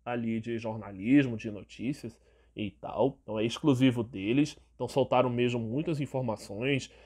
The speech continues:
ali a respeito das temporadas, o tempo dos episódios, como é que vai ser a mudança de visual e em geral. A gente vai comentar aqui em detalhes no vídeo de hoje.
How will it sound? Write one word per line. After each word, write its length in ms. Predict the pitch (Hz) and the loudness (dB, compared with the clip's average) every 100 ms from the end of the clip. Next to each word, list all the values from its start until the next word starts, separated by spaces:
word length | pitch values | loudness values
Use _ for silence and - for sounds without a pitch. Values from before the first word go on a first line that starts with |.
| - | 0
ali 220 | 131 127 | 4 8
a 40 | 127 | 8
respeito 640 | 131 - - 120 120 113 - _ _ | 6 0 -2 -2 -2 -6 -8 _ _
das 240 | 143 160 | 6 6
temporadas, 960 | - 131 - - 123 151 160 147 123 113 | 4 -6 -8 -2 8 10 12 10 6 -2
o 80 | 131 | -6
tempo 380 | - 147 151 131 | -4 -4 -2 -4
dos 200 | 123 120 | -6 -8
episódios, 960 | 113 - - 117 147 165 156 143 - - _ | -10 -14 -8 8 10 12 10 6 -2 -8 _
como 220 | 190 220 | 6 8
é 80 | 214 | 8
que 80 | 190 | 8
vai 140 | 180 | 6
ser 220 | - 185 | 6 6
a 60 | 175 | 8
mudança 540 | 165 139 156 156 151 | 6 4 4 4 2
de 300 | 135 139 139 | 0 2 2
visual 1000 | 127 135 131 117 92 127 156 151 139 139 _ _ _ - | 2 0 0 -6 2 8 10 12 8 4 _ _ _ -6
e 280 | 120 135 147 | 0 2 2
em 120 | 151 | 2
geral. 400 | 151 160 117 101 | 6 6 6 2
A 20 | |
gente 120 | 113 | 0
vai 80 | 143 | -4
comentar 600 | - 156 139 139 127 123 _ _ | -2 -2 0 6 6 4 _ _
aqui 540 | - 135 - 135 135 - _ 160 | 0 0 2 2 2 -2 _ 4
em 220 | 165 170 | 4 6
detalhes 760 | 175 175 - 117 110 98 - _ | 6 6 6 4 2 -2 -10 _
no 140 | 123 113 | -12 -8
vídeo 240 | 113 113 | -6 -6
de 140 | 117 | -4
hoje. 260 | 107 87 - | -6 -8 -16